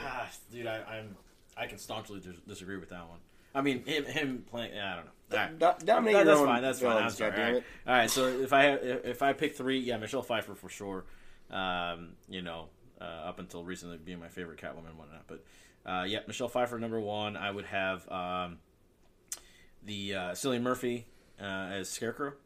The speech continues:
Speaker 1: Uh, I know he doesn't have a lot of competition in the character, but I
Speaker 2: No,
Speaker 1: like
Speaker 2: he
Speaker 1: him a
Speaker 2: is,
Speaker 1: lot.
Speaker 2: he's really
Speaker 1: He's
Speaker 2: good.
Speaker 1: fantastic in that one. And then, um, those would be my top two. Aaron Eckhart as, as, uh, Harvey Dent and Two-Face, I thought was,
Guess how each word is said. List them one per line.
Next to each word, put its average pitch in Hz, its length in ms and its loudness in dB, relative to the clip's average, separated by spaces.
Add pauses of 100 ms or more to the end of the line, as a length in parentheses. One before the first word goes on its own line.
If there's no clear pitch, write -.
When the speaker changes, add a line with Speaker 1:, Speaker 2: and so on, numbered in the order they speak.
(460)
Speaker 1:
Uh, 90 40 -10
I 90 320 -6
know 101 100 -4
he 104 80 -6
doesn't 98 160 -6
have 98 100 -4
a 92 40 -6
lot 90 100 -4
of 90 40 -8
competition 104 420 -8
in 107 140 -8
the 98 80 -8
character, 180 420 -6
but 101 220 -6
I 123 40 -4
Speaker 2:
No, 151 100 4
Speaker 1:
like 135 100 6
Speaker 2:
he 139 60 4
Speaker 1:
him 160 40 8
a - 40 6
Speaker 2:
is, 143 60 2
Speaker 1:
lot. - 160 -4
Speaker 2:
he's 131 220 2
really 120 200 4
Speaker 1:
He's 117 140 6
Speaker 2:
good. 107 80 2
Speaker 1:
fantastic 110 500 -4
in 127 60 -10
that 131 140 -6
one. 139 100 -10 (300)
And 104 160 -6
then, 98 400 0
um, 87 600 -4 (440)
those 180 140 2
would 165 80 -2
be 147 80 2
my 123 100 2
top 117 220 0
two. 110 140 -4
Aaron 107 200 -2
Eckhart 101 280 -2
as, 90 220 -6
as, 90 320 -8
uh, 87 240 -6
Harvey 90 260 -4
Dent 87 280 -10
and 87 120 -14
Two-Face, 87 460 -10
I 85 80 -12
thought 85 300 -12
was, - 160 -18